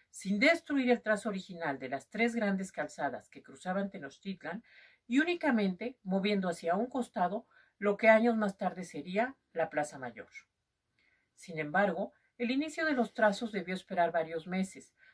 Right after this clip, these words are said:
para que se retirara el lodo, se reconstruyeran los bordos y se determinara el futuro de los antiguos templos. El alarife García, nombre asignado anteriormente al arquitecto o maestro de obras,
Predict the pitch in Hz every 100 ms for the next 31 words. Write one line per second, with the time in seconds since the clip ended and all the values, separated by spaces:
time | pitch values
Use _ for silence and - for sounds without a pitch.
0 | _ 165 165 - - 156 160 143 147 156
1 | 151 139 143 190 190 170 - _ - 156
2 | 160 160 - 151 151 147 131 120 123 170
3 | 185 - 196 - - - _ 233 - 302
4 | 302 269 233 208 202 196 214 - 196 -
5 | - - 220 226 233 190 160 165 143 143
6 | 135 139 - 120 - 123 - _ _ _
7 | _ _ _ _ _ _ _ _ _ 180
8 | 196 208 226 277 330 294 190 - - 143
9 | 190 - _ _ - 208 254 262 240 196
10 | 196 190 - 151 165 170 160 - - 143
11 | 139 - _ 170 165 147 117 117 123 -
12 | 190 190 190 143 - 240